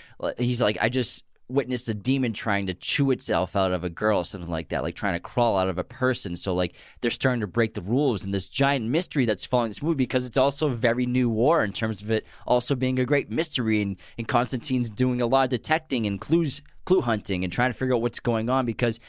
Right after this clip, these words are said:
he seems to have, like, given up on pretty much everything in his life, despite, besides the fact of trying to exorcise demons, because all he's trying to do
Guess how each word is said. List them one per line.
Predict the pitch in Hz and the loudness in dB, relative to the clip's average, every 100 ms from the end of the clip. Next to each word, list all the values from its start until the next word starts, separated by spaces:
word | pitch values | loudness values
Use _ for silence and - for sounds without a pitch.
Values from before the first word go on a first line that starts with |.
| - - - | -20 -12 -2
he | 233 | 0
seems | - 226 175 | 0 -2 0
to | 190 | 2
have, | 175 | 2
like, | 156 123 | 2 2
given | 151 143 | 0 2
up | 143 139 | 2 2
on | 123 113 - | 0 0 -6
pretty | - 160 | -2 0
much | 156 - | 0 0
everything | 120 120 127 120 | 2 2 0 0
in | 117 | -2
his | 110 95 | -2 2
life, | 110 104 | 2 0
despite, | 113 - - 127 127 - | -4 -4 0 0 0 -2
besides | 127 - 135 143 123 | -2 2 2 2 -2
the | 120 | 0
fact | 123 117 120 | 2 2 0
of | 98 | -6
trying | - 120 110 | 0 0 0
to | - 127 | -2 0
exorcise | 131 131 - 123 117 | 0 0 2 2 2
demons, | 98 117 117 110 | -2 0 0 -2
because | 117 - 120 - - - - - - | -2 0 0 0 -10 -20 -18 -4 2
all | 165 170 | 4 4
he's | 180 147 | 2 2
trying | 160 156 | 2 2
to | 135 | 2
do | 135 139 139 | 2 4 2